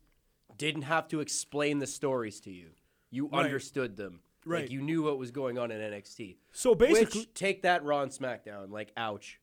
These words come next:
Speaker 2: Well, I mean, that's basically just putting Mauro Ranallo over Michael Cole.
Speaker 1: Well,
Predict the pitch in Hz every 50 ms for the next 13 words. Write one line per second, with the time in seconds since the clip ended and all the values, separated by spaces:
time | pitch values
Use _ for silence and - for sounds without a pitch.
0 | _ - 214 208 214 208 196 196 202 202 202 208 214 233 226 226 220 214 180 220
1 | 277 311 - 170 220 247 240 - - 208 190 190 185 180 - 214 208 202 180 170
2 | 175 185 185 175 170 160 151 151 165 175 165 151 143 147 156 151 147 139 143 147
3 | 143 - 143 139 - 151 160 160 139 120 107 107 - - - _ _ _ - 107
4 | 120 117 110 101 92 82 87